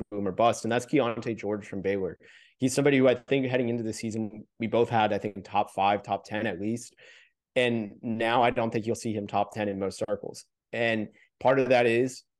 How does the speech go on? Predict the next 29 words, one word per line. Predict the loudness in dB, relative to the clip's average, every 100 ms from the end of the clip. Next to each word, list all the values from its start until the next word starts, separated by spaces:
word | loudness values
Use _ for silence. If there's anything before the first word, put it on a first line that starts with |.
| _
he | -10 -8 -10 -16 -6
is | -6
completely | -4 0 0 2 0
a |
tale | 0 0 0
of | 0
two | -4 -8
seasons. | -6 -6 -4 -2
The | 0
non-conference | 0 -2 -2 -2 -2 -8 -10
is |
great. | -2 2 2 -2 -18 -20 _ _ _
The | 0
reason | 2 2 4 2 0 2
I | 2
think | 2 0 -2
I'm | 0
more | 0 0
willing | 0 -2 -4
to |
give | -6 -6
him | -6 -6
a | -4
pass | -2 -2 -2 -10 -10
than | -10 -10 -4
any | 2 4
other | 4
player | 4 4
in | 4